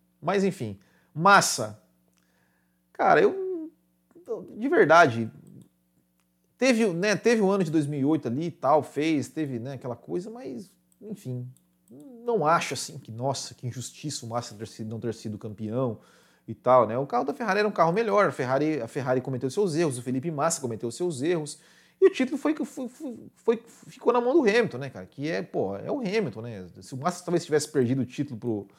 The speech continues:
Irvine, aí talvez até, até poderia. Ah,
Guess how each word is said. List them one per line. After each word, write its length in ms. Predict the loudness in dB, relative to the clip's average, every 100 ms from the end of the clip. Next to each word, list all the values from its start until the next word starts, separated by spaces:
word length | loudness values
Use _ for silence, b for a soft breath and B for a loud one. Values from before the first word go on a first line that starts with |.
| b b
Irvine, 720 | 6 6 8 8 8 8 2 -4 b b
aí 200 | 4 6
talvez 280 | 6 6 4
até, 160 | 2 -2 -4
até 180 | 0 0
poderia. 560 | 0 -2 0 0 0 -2 b b b b -4
Ah, 880 | 0 2 2 2 0 0 -2 -6